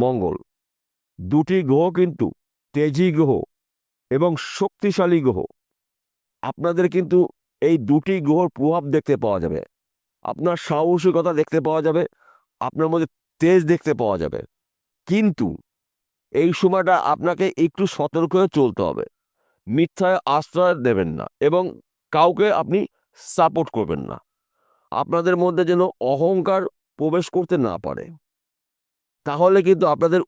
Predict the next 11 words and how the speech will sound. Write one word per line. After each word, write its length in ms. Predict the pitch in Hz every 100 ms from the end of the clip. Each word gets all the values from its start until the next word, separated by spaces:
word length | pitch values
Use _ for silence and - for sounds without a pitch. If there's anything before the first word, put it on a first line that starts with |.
| 156
উন্নতি 360 | 156 185 180 175
করার 220 | 143 147 165
ক্ষেত্রে 220 | 185 170 117
বাধা 240 | 123 156 175
সৃষ্টি 280 | 156 160 123 101
হতে 180 | - 85
পারে। 200 | 65 50 50 _ _ _ _ _ _ _ _ _
এবং 280 | 147 180 160 92 - _ 143
এই 80 | 175 190
সময়টা 340 | 190 180 180 185
কিন্তু 260 | 170 170